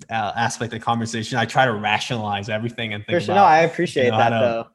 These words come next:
Speaker 2: though.
Speaker 1: uh, but man, I, I love this. I love this. I
Speaker 2: Yeah.
Speaker 1: think, I think your product is amazing. Obviously, I've said it a hundred times.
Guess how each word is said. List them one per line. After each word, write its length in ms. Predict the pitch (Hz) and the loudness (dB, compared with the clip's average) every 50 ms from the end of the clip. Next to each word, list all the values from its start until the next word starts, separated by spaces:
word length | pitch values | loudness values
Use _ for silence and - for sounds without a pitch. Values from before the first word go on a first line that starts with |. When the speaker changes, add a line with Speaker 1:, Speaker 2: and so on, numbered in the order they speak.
| _ _ _ _ _ _ _ _ _ - - | _ _ _ _ _ _ _ _ _ -12 -6
Speaker 2:
though. 60 | 143 135 | -2 2
Speaker 1:
uh, 360 | 127 123 123 120 110 - - - - - - _ _ _ - | 2 4 4 2 0 -2 -6 -14 -20 -20 -20 _ _ _ 2
but 280 | 143 143 143 135 135 135 | 6 6 8 8 6 6
man, 260 | 147 151 147 139 135 | 6 6 6 8 8
I, 220 | 135 147 135 143 | 8 8 8 6
I 40 | 143 | 6
love 220 | 131 127 127 120 110 | 8 6 6 4 2
this. 240 | 98 101 - - - | -2 -8 -10 -8 -4
I 80 | 120 120 | -2 2
love 220 | 123 127 123 120 | 2 2 2 2
this. 180 | 143 139 135 139 | 2 0 2 2
I 80 | 123 | 2
Speaker 2:
Yeah. 100 | 120 117 | 2 2
Speaker 1:
think, 220 | 120 135 139 127 131 | 0 -2 -2 0 0
I 100 | 131 127 | 0 0
think 300 | 131 - 139 139 131 127 | 0 0 -2 0 0 -2
your 100 | 127 120 | -2 -4
product 380 | - - 139 127 123 123 123 | 0 2 2 4 4 2 0
is 80 | 123 123 | -2 -4
amazing. 420 | 117 107 117 127 127 135 139 131 | -4 -2 0 0 0 0 0 -2
Obviously, 320 | 117 117 120 117 - 127 117 | -2 -2 -2 -4 -4 -4 -4
I've 140 | 110 110 - | -4 -4 -4
said 180 | - 123 120 | -4 -4 -4
it 60 | 117 | -4
a 80 | 110 104 | -4 -4
hundred 260 | 117 123 120 117 113 | -6 -6 -6 -8 -8
times. 560 | - 120 110 117 123 143 151 151 - - - | -6 -6 -4 -4 -4 -4 -4 -6 -8 -10 -18